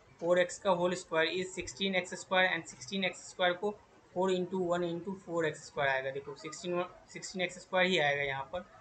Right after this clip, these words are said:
और नीचे में यहाँ पर क्या आ जाएगा? फ़ोर एक्स का होल स्क्वायर। या फिर इसको थोड़ा सा सॉल्व कर लो तो क्या मिल जाएगा हमें? प्लस माइनस रूट,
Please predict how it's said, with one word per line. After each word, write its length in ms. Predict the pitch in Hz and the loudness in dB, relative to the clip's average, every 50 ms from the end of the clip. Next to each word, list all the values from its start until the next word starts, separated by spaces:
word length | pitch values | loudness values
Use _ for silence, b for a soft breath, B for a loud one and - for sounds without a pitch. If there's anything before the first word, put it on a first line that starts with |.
| - - - - - | -20 -20 -20 -12 -6
और 100 | 165 160 | -4 -2
नीचे 280 | 160 160 160 156 - 180 | 0 -2 -2 -4 -4 -4
में 120 | 175 170 | -4 -2
यहाँ 160 | 170 165 165 160 | 0 0 0 0
पर 120 | 160 160 | -2 -4
क्या 180 | 160 165 160 160 | 0 2 4 4
आ 40 | |
जाएगा? 340 | 156 156 156 160 165 - 254 - - _ - _ - - - - - - - - | 4 6 4 4 4 0 -6 -14 -16 _ -20 _ -20 -20 -20 -20 -20 -20 -14 -6
फ़ोर 240 | - 160 170 175 160 | -2 0 0 4 4
एक्स 220 | 160 143 147 - - | 4 2 2 -6 -8
का 220 | - 196 185 180 - - | -6 -6 -6 -6 -6 -8
होल 160 | 143 135 127 | -8 -8 -8
स्क्वायर। 360 | - - - - 131 127 123 - - - - - - - - - - - - - - - - - - - - | -8 -12 -12 -10 -8 -8 -8 -10 -16 -20 -20 -20 -20 -20 -20 -20 -20 -20 -20 -20 -20 -20 -20 -20 -20 -12 -6
या 80 | 160 147 | -6 -6
फिर 120 | 147 180 | -4 -4
इसको 180 | 175 160 - - | -6 -6 -8 -10
थोड़ा 200 | - - 180 175 | -4 0 0 0
सा 80 | 175 180 | 0 -2
सॉल्व 320 | 175 - 180 170 175 180 | -4 -2 0 0 0 0
कर 180 | 175 - 165 151 | 0 -2 -2 -2
लो 120 | 156 170 | -2 -4
तो 100 | 170 175 | -6 -4
क्या 160 | 165 - 175 175 | 0 2 2 2
मिल 180 | 175 165 156 147 | 2 2 0 2
जाएगा 320 | 143 139 143 143 143 143 | 2 2 2 2 2 0
हमें? 200 | 147 160 180 196 - - - - - _ _ - - - - - - - - - - - - - - - - - - - | -2 -4 -4 -6 -8 -12 -20 -20 -20 _ _ -20 -20 -20 -20 -20 -20 -20 -20 -20 -20 -20 -20 -20 -20 -20 -20 -20 -16 -8
प्लस 260 | - 165 175 180 175 - | -2 0 0 0 0 0
माइनस 480 | 165 156 143 143 139 143 156 165 151 - | 2 2 2 2 0 -2 -6 -6 -6 -6
रूट, 440 | 156 160 160 156 165 175 - - | -4 -2 -2 -2 -2 -4 -6 -12